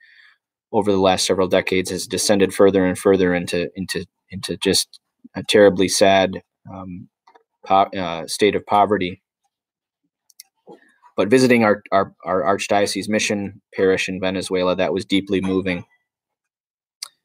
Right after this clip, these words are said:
I'm very grateful that that was, that was something that we were able to do in our years in seminary. I think Father Michael, uh, did the same thing. Um, and of course, now in the last several years, that trip, that trip is no longer possible,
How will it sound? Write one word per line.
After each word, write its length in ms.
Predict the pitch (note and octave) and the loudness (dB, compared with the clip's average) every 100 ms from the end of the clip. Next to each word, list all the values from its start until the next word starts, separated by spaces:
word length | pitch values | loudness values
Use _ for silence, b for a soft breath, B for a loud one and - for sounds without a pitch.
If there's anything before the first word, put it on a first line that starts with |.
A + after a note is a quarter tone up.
| _ | _
I'm 60 | - | -2
very 160 | F#2+ F#2 | 0 2
grateful 340 | F#2+ F2+ F#2+ | 2 2 0
that 140 | F2+ | -2
that 160 | F#2+ F#2 | 0 0
was, 340 | F#2 D#2+ - - | 0 -4 -8 -6
that 120 | F2+ | -4
was 140 | F#2+ | -2
something 280 | - G2+ G2+ | -2 -2 -2
that 100 | F#2+ | -4
we 100 | F2 | -2
were 140 | G2+ F#2 | 2 4
able 240 | F#2+ G2 | 4 2
to 80 | F#2 | 0
do 420 | F#2+ F#2+ G2 F#2+ _ - | 2 4 2 0 _ -6
in 100 | F#2 | 0
our 160 | F#2 | 2
years 320 | F#2+ G2 F#2+ | 4 4 2
in 80 | F#2+ | 0
seminary. 480 | E2+ G2+ G2 F#2+ F2+ | -2 0 0 2 2
I 40 | |
think 180 | F2+ A2 | 0 0
Father 180 | A2 G2+ | 0 2
Michael, 540 | G2+ G2 G2+ G2 F#2+ - _ _ G2 | 2 2 4 4 4 -2 _ _ -10
uh, 60 | |
did 180 | F#2 F#2+ | -6 -6
the 80 | F#2 | -4
same 300 | - F#2+ F#2 | -4 -2 -2
thing. 420 | - G#2+ G#2+ G#2 b b b b b b b _ - | 0 2 2 -4 b b b b b b b _ -10
Um, 400 | F#2+ F2+ F#2 F2+ _ | -6 -4 -4 -6 _
and 280 | G#2 F2+ F2+ - _ | -12 -10 -10 -14 _
of 60 | - | -6
course, 240 | - G2 | 0 2
now 280 | A2+ A2 G#2 | 2 4 4
in 60 | G2 | 4
the 80 | F#2+ | 2
last 240 | F#2+ - | 2 2
several 260 | G#2 F#2+ F#2 | 0 2 2
years, 260 | F#2+ F#2 | 2 0
that 200 | F#2+ F2 | -2 -4
trip, 220 | - G#2+ G2+ | -2 -2 -2
that 160 | G2+ F#2+ | -4 -2
trip 220 | G#2+ G2+ | -2 -2
is 120 | F#2 | -4
no 140 | F#2+ F2+ | -4 -2
longer 300 | F2 F2 E2+ | -2 -2 -4
possible, 640 | - F2 - F2+ E2 E2+ | -2 -2 -2 -6 -8 -8